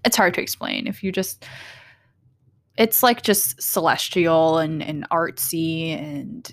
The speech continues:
you know, kind of like that vibe mixed with music and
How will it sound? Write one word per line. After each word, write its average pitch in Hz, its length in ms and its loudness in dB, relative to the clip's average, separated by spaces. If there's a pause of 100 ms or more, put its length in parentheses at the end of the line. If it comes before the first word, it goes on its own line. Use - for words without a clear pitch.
(120)
you 180 220 -10
know, 58 420 -12
kind 165 260 -10
of - 200 -12 (1600)
like - 260 -10
that 156 320 2
vibe 170 600 4
mixed 165 480 -6
with 160 440 -4
music 170 760 -2
and 175 460 -6